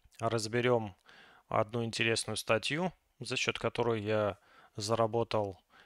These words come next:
и з-, продолжаю зарабатывать. Если кого-то интересует Яндекс.Дзен и заработок тут, то добро пожаловать, вам будет интересно. А, я на Дзене,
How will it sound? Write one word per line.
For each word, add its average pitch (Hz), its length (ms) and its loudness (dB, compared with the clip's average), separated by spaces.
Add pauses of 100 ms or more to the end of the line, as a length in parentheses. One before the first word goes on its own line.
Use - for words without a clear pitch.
и 135 80 0
з-, 113 200 -4
продолжаю 113 600 4
зарабатывать. 101 960 -2 (760)
Если 170 240 6
кого-то 131 380 6
интересует 131 720 2
Яндекс.Дзен 123 720 4
и 110 60 0
заработок 107 640 4
тут, 107 260 -6
то 151 480 4 (100)
добро 110 340 2
пожаловать, 123 840 2 (240)
вам 117 280 4
будет 107 300 -4
интересно. 101 760 -4 (840)
А, 101 220 -2
я 127 500 6 (100)
на 127 340 6
Дзене, 113 640 4